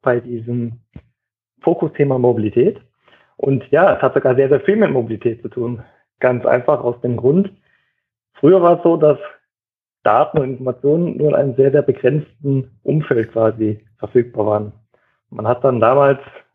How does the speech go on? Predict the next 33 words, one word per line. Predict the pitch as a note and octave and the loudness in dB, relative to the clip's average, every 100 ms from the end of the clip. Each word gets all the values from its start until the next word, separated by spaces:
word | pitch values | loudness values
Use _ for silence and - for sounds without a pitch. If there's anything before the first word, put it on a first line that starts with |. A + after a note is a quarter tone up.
| - | -10
mit | - A#2+ - | -8 -4 -2
irgendwelchen | C3 B2+ B2+ C3+ C3 | -2 0 -2 -2 -8
Informationsgebern | B2+ B2+ B2 C#3+ E3+ - D#3 D#3 D#3+ D#3 | -8 -8 2 2 2 0 2 2 2 2
oder | B2 C3+ | 2 0
mit | B2+ B2+ | 0 0
der | C3+ | 0
Postkutsche | - E3+ - E3+ - E3 - _ _ _ | 0 -4 -4 -4 0 -2 -2 _ _ _
diese | C3+ C3+ | -2 0
Info-, | C3+ C#3 - C3+ D3+ - _ - - | 0 -2 -2 0 0 -6 _ -20 -12
Informationen | C#3 B2 A2+ C3+ D3 | -4 -4 0 0 4
dann | B2+ B2+ A2 | 2 0 -2
verteilt. | - - C#3 G#3+ - _ _ _ _ - | -4 0 0 0 -6 _ _ _ _ -14
Und | G#2+ | -2
heutzutage | A#2 - E3 E3 E3 | -2 0 2 2 0
ist | E3 | -2
natürlich | D3+ D3+ D#3 D3+ _ _ _ - | -2 0 -2 -6 _ _ _ -4
eine | C3+ | -2
Information | C#3+ D3 C#3+ C3+ C#3+ D3 D3 B2 | -2 0 -2 0 2 2 2 0
weltweit | B2 C#3+ - C#3+ D#3 | 2 2 2 0 2
über | C3 | -2
das | B2+ A#2+ | -4 -6
Internet, | E3 E3 D3+ E3 - | -2 -2 -2 -6 -8
über | C#3 | -8
verschiedenste | - C3+ D#3 E3+ C#3+ | -6 -6 -6 -6 -6
Kanäle | - A#2+ B2 D#3 F#3+ - _ _ _ - | -6 -2 0 2 0 -4 _ _ _ 0
sehr, | A#2+ | 4
sehr | C3 | 4
mobil. | C#3+ D#3+ F#3+ G#2+ - - - | 4 4 2 0 -6 -16 -6
Also | - C3 | -4 -4
überall, | B2+ D#3+ E3 E3 | -6 -2 0 0
wo | D3+ | -2
ich | D3 - | -4 -2
bin, | D#3+ G3 | 0 0